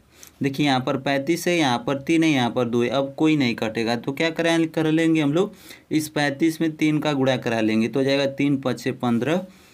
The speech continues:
को पाँच, हासिल एक, तीन तिरिके नौ और हासिल एक दस, और बट्टा के नीचे दो। ठीक है, अब क्या करेंगे, एक सौ पाँच में दो से भाग दे लेंगे,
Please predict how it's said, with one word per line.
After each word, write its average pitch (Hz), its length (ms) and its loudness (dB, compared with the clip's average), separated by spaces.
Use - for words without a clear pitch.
को 135 140 0
पाँच, 135 500 -4
हासिल 127 460 0
एक, 160 220 0
तीन 135 240 2
तिरिके 135 360 -2
नौ 139 260 2
और 139 180 2
हासिल 120 420 -2
एक 131 180 -2
दस, 98 300 -6
और 135 220 4
बट्टा 135 380 0
के 156 140 0
नीचे 151 400 2
दो। 143 320 0
ठीक 170 160 -2
है, 185 140 -2
अब 143 200 0
क्या 165 120 2
करेंगे, 160 520 2
एक 143 180 -2
सौ 147 160 -2
पाँच 156 320 -2
में 156 180 0
दो 147 140 2
से 139 160 -2
भाग 127 240 -2
दे 156 140 0
लेंगे, 170 320 2